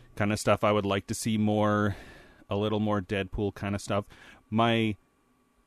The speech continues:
my, my hesitation, or not hesitation, my whatever, you know, uh, hot take, first thought, whatever, is that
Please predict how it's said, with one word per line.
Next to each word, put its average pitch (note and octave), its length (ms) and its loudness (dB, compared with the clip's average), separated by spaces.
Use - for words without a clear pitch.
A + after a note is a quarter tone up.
my, G#2 480 -2
my G2 460 -2
hesitation, A#2 760 -2
or G2 160 -2
not F#2+ 240 -6
hesitation, E2 680 -10
my F2+ 480 -6
whatever, G#2+ 520 2
you G#2 120 -2
know, E2 220 -4
uh, F2 140 -14
hot - 260 -10
take, F2 240 -12
first - 240 -8
thought, - 180 -8
whatever, F2 240 -8
is B2 300 2
that A2 560 0